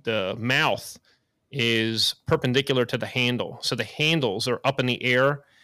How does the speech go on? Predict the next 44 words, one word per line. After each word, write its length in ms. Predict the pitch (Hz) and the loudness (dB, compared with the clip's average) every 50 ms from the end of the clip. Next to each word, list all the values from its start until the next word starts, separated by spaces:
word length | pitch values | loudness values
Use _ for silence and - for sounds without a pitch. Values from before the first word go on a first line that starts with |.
| _ _ _ - | _ _ _ -10
And 180 | - 123 117 117 | -6 -4 -2 0
so 640 | - - 139 127 120 120 117 117 113 98 92 - _ _ _ _ _ - | 2 2 4 4 4 4 4 2 2 -2 -6 -14 _ _ _ _ _ -10
you'll 220 | - 120 135 135 | -2 0 2 2
have, 600 | 127 - 135 123 120 120 117 113 113 113 - - _ _ _ _ _ _ _ _ _ _ _ _ _ - | 2 2 2 2 2 2 2 0 -2 -6 -12 -16 _ _ _ _ _ _ _ _ _ _ _ _ _ -8
um, 460 | 127 110 104 95 87 85 82 - 127 - _ _ _ _ - - - _ _ _ _ _ _ _ _ _ _ _ _ | -6 -6 -4 -4 -6 -6 -8 -10 -12 -20 _ _ _ _ -18 -18 -18 _ _ _ _ _ _ _ _ _ _ _ _
you'll 140 | - 147 156 | -2 0 2
be 100 | 170 165 | 2 2
cutting 400 | - - - 185 185 165 139 135 | 0 2 2 4 4 4 4 4
with 120 | 131 127 | 2 0
the 80 | - 127 | 0 -2
tin 260 | - - 160 160 165 | 0 0 2 2 2
snips. 360 | 151 - 139 120 113 - - | 2 0 0 0 0 0 0
You 100 | 135 139 | 0 0
won't 240 | 135 139 156 156 - - | 2 0 0 -2 -2 -2
have 280 | 147 143 139 131 - - | 0 0 0 0 -2 -4
to, 600 | - 143 135 135 131 131 127 127 127 123 120 - - | -2 -2 0 0 0 0 0 0 0 -2 -4 -4 -4
uh, 160 | 117 113 107 | -4 -4 -4
turn 340 | - - - 151 147 147 147 | -4 -2 -2 0 0 2 0
your 100 | 135 123 | 0 0
wrist 300 | 120 131 127 - - - | 2 0 0 0 -2 -4
horizontally. 520 | - 139 127 117 127 123 127 131 135 139 | -2 -2 0 2 2 0 2 2 2 2
You 100 | 131 123 | 0 0
can 120 | - 123 113 | -2 -4 -4
just 120 | 113 - | -4 -2
have 220 | - 120 120 120 120 | -2 0 0 0 0
your, 340 | 123 123 120 117 110 - - | 0 2 2 2 0 -2 -6
your 120 | - 120 117 | -8 -6 -2
wrist 280 | 120 127 120 - - - _ _ _ _ - | -2 0 0 -2 -4 -6 _ _ _ _ -12
and 500 | - 123 120 120 117 113 117 113 113 - - _ _ _ _ - | -6 -4 -2 -2 -2 -2 -4 -6 -10 -14 -20 _ _ _ _ -6
have 180 | 123 127 120 | -4 -2 -2
the 80 | 117 113 | -2 0
handles 280 | 117 131 131 120 120 | 0 0 0 0 0
kinda 260 | - - 131 120 117 113 | -2 0 0 0 0 -2
coming 320 | - - 131 127 123 127 | -2 -2 -2 0 2 0
up 180 | 131 127 - - | 0 -2 -2 -10
into 240 | - 127 127 117 - | -6 -6 -6 -4 -4
the 120 | 123 120 123 | -2 -2 -2
inside 220 | 120 117 - 120 | 0 0 0 0
of 60 | 117 | 0
your 100 | 113 107 | 0 0
hand. 280 | 110 123 120 120 120 120 | 0 0 0 0 0 0
And 80 | 113 113 | -2 -4
then 100 | 113 117 | -4 -4
the, 220 | 113 120 120 117 | -4 -4 -4 -6